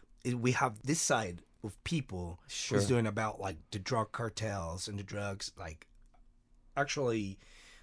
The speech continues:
Speaker 1: like, a couple of months ago, like, I think two months ago, um, is this, like, diner there in Mexicali, and it, it, people used to go there,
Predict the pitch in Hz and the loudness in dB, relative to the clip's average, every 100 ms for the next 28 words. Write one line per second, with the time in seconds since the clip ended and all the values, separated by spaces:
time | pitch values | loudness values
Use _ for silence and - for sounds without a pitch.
0 | - 110 95 - 113 - 113 110 107 117 | -4 -2 -4 -4 -4 -2 2 4 6 6
1 | 110 110 98 90 87 - - 73 - 87 | 4 2 -2 -2 -4 -8 -10 -12 -10 -12
2 | 80 76 76 104 95 90 87 80 78 76 | -10 -10 -8 -6 -6 -6 -8 -8 -8 -8
3 | 80 - - - - - - - 101 98 | -10 -14 -20 -20 -20 -20 -20 -8 -2 0
4 | 95 95 - 107 101 120 - - 107 92 | 0 -2 -2 -2 2 4 2 -2 -4 -4
5 | 85 - 113 98 110 135 160 - - 107 | -6 -4 0 2 4 2 0 -6 -10 -4
6 | 113 120 123 - - 147 151 156 170 _ | 0 0 0 -2 0 0 0 -2 -6 _
7 | - - _ _ - - - 107 101 101 | -20 -20 _ _ -18 -12 -4 -2 0 0
8 | 98 98 95 - 113 - _ - 139 _ | 0 -2 -4 -2 -4 -4 _ -8 -8 _
9 | _ _ - - 127 147 120 - 107 107 | _ _ -6 -4 2 4 4 -2 -4 -4
10 | 95 101 107 101 85 76 | -2 0 2 2 0 -4